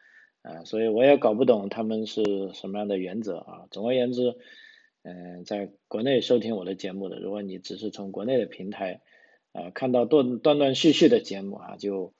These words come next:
呃，在这老张，哎，不能说老张说抱歉啊，是因为那些不让我上节目的人，他们应该说抱歉。就是说，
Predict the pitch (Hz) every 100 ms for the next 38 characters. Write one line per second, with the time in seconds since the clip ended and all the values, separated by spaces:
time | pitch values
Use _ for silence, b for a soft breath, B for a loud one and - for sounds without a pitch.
0 | b b b b b _ - 95 82 85
1 | 113 98 104 87 80 101 101 98 101 -
2 | _ _ - - - 156 156 165 143 92
3 | 151 180 147 120 131 92 110 87 85 127
4 | 127 131 131 135 123 123 120 143 123 101
5 | - 131 101 113 139 104 95 92 - 139
6 | 120 101 92 101 92 98 - - 85 107
7 | 107 113 110